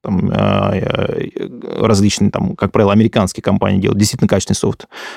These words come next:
Мы делаем частично импортозамещение, частично это новые уже инновации. То есть вот как раз для этого нам нужны коллеги М Г У. То есть, э, мне как раз помогает то, что я понимаю геологию и м-,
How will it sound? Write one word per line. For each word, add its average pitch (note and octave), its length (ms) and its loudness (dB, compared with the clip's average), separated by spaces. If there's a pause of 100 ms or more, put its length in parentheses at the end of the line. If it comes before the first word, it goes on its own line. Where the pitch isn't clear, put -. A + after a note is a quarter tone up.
(100)
Мы C#3+ 160 6
делаем B2+ 380 4
частично - 360 -2
импортозамещение, B2 800 2
частично - 480 0
это G#2 800 2
новые A#2 340 4
уже G#2 300 0
инновации. G2+ 640 0
То - 80 -4
есть - 120 -4
вот - 140 -2
как G#2 140 -2
раз A2+ 200 2
для G#2+ 180 4
этого A#2 120 0
нам G2 120 2
нужны G2+ 180 2
коллеги G2+ 280 2
М G2 100 4
Г G2 80 0
У. - 100 0
То A#2 120 -8 (440)
есть, - 240 -4
э, F#2 500 4
мне A2+ 160 4
как A2+ 100 2
раз G#2+ 140 0
помогает A2 400 2
то, G#2+ 80 -4
что - 160 -4
я F#2+ 300 2 (280)
понимаю B2+ 440 4
геологию D#3+ 640 4
и A2+ 380 2
м-, G2+ 500 -2